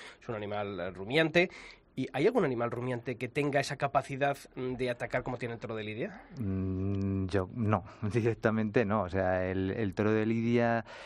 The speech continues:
Speaker 2: eh, tiene esa capacidad, ¿no? de, de, de embestir y además, mm, es muy curioso y nosotros lo hemos observado, no solo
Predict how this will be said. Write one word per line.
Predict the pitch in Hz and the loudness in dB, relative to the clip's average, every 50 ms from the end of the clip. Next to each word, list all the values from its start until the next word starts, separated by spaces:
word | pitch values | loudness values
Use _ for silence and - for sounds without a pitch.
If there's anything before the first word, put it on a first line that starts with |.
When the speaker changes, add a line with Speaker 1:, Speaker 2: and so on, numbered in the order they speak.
| - - - - - - | -16 -16 -16 -16 -6 -4
Speaker 2:
eh, | 107 | -2
tiene | 98 - 110 113 | 0 2 2 2
esa | 117 110 - 127 123 | 2 2 2 2 2
capacidad, | - 123 110 123 113 95 104 107 110 117 113 | 2 2 2 2 2 2 2 2 2 2 2
¿no? | 113 117 120 | 2 0 2
de, | 123 120 110 | 2 2 2
de, | 104 107 101 | 2 0 0
de | 101 101 101 | 0 0 0
embestir | 101 101 95 98 90 - - - - 139 131 139 147 160 151 | 0 0 0 0 -2 -2 -6 -2 0 2 4 4 4 2 2
y | 156 139 120 113 110 | 0 2 2 2 2
además, | 104 104 104 110 131 147 123 120 - - - - | 2 2 2 2 0 0 -2 -8 -14 -16 -14 -6
mm, | - 120 113 107 101 98 95 | -2 0 0 0 0 0 0
es | 98 104 113 113 104 - | 0 0 -2 -2 -2 0
muy | 143 143 123 | 0 2 2
curioso | - 120 123 160 151 135 | 4 4 4 4 2 0
y | |
nosotros | 113 104 107 117 123 | -2 -2 -2 -2 -2
lo | 135 | -2
hemos | 131 135 127 123 | -2 -2 -2 -4
observado, | 123 117 104 120 117 113 135 151 143 113 104 | -6 -4 -2 -2 0 2 4 4 4 2 2
no | 110 120 | 0 0
solo | 117 - 143 151 151 147 135 | 2 2 4 4 4 4 2